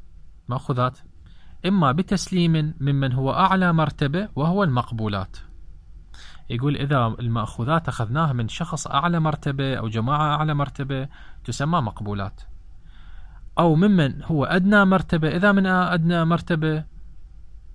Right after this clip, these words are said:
تسمى بعد الموضوعات، وهو الموضوعات في مبادئ العلوم.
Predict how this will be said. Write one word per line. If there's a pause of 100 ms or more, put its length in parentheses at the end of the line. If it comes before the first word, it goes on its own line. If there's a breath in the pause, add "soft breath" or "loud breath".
(140)
تسمى
بعد
الموضوعات،
وهو
الموضوعات (180)
في
مبادئ
العلوم.